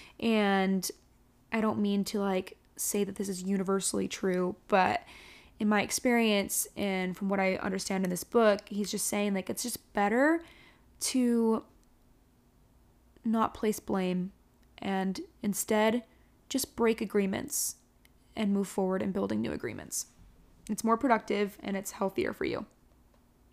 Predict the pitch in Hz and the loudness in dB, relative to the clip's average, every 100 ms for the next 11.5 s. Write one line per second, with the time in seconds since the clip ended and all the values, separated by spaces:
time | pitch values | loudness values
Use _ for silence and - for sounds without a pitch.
0 | _ _ - _ - 220 - - 196 196 | _ _ -20 _ -4 -4 -4 -4 0 2
1 | 190 - 226 - - - - - - - | 0 -2 -10 -12 -20 -20 -20 -20 -20 -10
2 | - 208 269 247 220 202 190 185 185 - | -4 0 2 4 4 2 0 -2 -2 -2
3 | - - - - - - - - - - | -4 -4 -2 -4 -10 -14 -20 -20 -20 -20
4 | - - - _ - 208 220 262 208 - | -20 -20 -20 _ -8 -2 -2 0 -2 -4
5 | - 196 196 196 208 - - - - - | -6 -4 -4 -4 -6 -6 -8 -8 -10 -10
6 | - - - 254 302 - 226 240 262 - | -14 -6 2 4 4 4 4 6 4 2
7 | 262 - 214 233 311 - 302 - 294 277 | 0 0 -2 0 -2 0 0 4 4 4
8 | - 269 277 - 233 220 - 208 - 220 | 4 4 2 4 6 6 6 2 4 0
9 | - 196 196 185 185 208 190 185 180 180 | 2 -2 0 -2 0 0 2 0 0 -2
10 | 180 - - - - - - 262 247 - | -2 -4 -6 -12 -12 -14 6 10 10 10
11 | 226 220 196 185 214 | 8 10 8 6 2